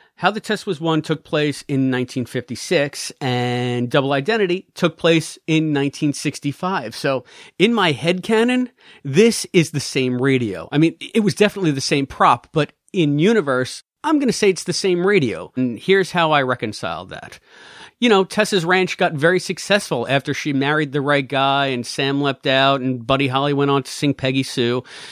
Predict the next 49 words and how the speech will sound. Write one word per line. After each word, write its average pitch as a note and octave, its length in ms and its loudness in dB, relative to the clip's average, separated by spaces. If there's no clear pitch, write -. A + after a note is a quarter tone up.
And B3+ 120 -4
when C4 100 0
she - 160 -6
got A3 160 2
a A3 60 0
little A3+ 220 0
bit G3 120 -2
of E3 140 -6
bucks G3 320 0
and E3 100 -4
she - 120 -10
became, D#3+ 280 -4
like, D#3 140 -2
a D3 80 -4
cattle E3 320 -4
baron D#3 500 0
and B2+ 140 0
a - 20 -2
ranch D3 460 0
baron, D3+ 480 2
Tess A#3 180 0
decided F#3+ 460 -2
to D#3+ 100 -6
redecorate E3 600 0
and - 80 -8
she - 80 -8
got E3 180 0
rid D#3 140 -2
of C#3+ 80 -6
all D3+ 140 0
the F3 80 -4
crappy D#3 320 0
radios C3+ 540 0
that C3+ 140 -2
were B2+ 280 -2
strewn D3 340 0
all B2+ 140 2
about B2+ 260 0
her A#2+ 80 0
house B2+ 380 0
in B2+ 160 -2
favor C3 360 -2
of, B2+ 120 -4
like, B2 160 -2
a A#2 80 -2
new C3+ 260 2
sixties - 480 -6
hi-fi A2 520 0
set. - 400 -10